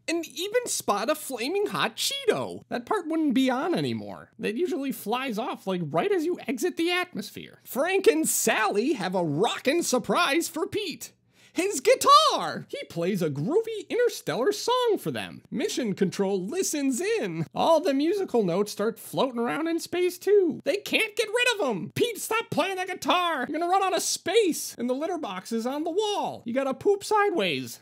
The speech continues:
In no time at all, they arrive on the moon. Are they going at light speed? It takes, like, a week to get to the moon. How long is space camp? They are ready to explore. One small step for Cat!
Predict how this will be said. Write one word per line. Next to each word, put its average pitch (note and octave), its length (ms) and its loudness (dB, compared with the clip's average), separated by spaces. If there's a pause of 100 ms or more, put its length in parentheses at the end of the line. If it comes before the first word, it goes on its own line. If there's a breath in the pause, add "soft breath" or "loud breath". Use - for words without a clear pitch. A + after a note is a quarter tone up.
(100)
In B3 200 2
no F#4 180 4
time F4+ 300 -2
at E4 80 2
all, B2 320 -2
they F3 160 -2
arrive G#3 360 2
on D4 120 -2
the C#4+ 80 0
moon. C#3 400 0 (100)
Are F4 60 -8
they E4+ 40 -4
going C4 220 -2
at F3 160 -6
light G#3+ 280 -2
speed? D4+ 640 -2
It G3 140 -4
takes, G4+ 260 -2
like, C#4+ 200 0
a C4+ 80 6
week B3+ 520 0 (100)
to A3+ 120 0
get G4+ 180 2
to F#4+ 80 2
the G4 120 4
moon. G4 440 6
How E4+ 140 0
long F#4+ 240 0
is F#4+ 140 2
space - 480 0
camp? D3 440 -4
They F4+ 180 0
are C#4 180 4
ready G4+ 340 4
to D4 180 0
explore. F#3+ 760 -4
One G#4 320 0
small F#4+ 440 -2
step F#4+ 380 -6
for E4+ 320 -6
Cat! D#4+ 600 -2